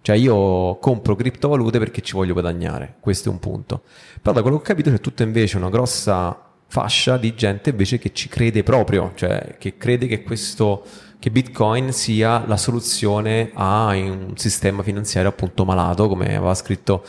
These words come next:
eh, Satoshi Nakamoto. Cioè, mi fai s-, mi spieghi esattamente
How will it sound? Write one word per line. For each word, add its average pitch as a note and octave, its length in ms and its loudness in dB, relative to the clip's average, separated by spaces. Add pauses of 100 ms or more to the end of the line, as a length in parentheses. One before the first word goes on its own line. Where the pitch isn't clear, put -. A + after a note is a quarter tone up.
(340)
eh, F#2+ 240 2
Satoshi G2+ 500 0
Nakamoto. F2+ 480 0
Cioè, F2 300 0
mi G#2+ 340 -2
fai - 160 0
s-, - 120 -2 (120)
mi A2+ 160 -2
spieghi E3+ 360 0
esattamente G2+ 760 -2